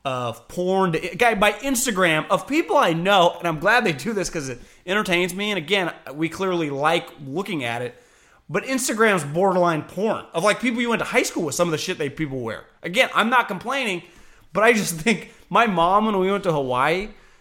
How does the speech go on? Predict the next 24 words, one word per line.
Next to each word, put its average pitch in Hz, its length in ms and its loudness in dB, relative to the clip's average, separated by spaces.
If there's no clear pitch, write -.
was 147 220 -4
kinda 190 280 -2
shocked 143 640 0
<laughs> - 20 -4
by 143 220 -2
how 139 240 0
often 143 520 -2
girls, 135 600 0
especially 214 460 -6
probably, 202 360 -2
like, 196 200 -6
under 190 320 -4
forty, 190 560 -4
like, 180 160 -8
the 190 60 -4
biki-, 190 400 -6
the 185 80 -2
new 240 160 0
bikini 254 580 -2
is 175 180 -10
not 233 300 0
covering 226 520 0
that 196 180 0
much. 285 480 0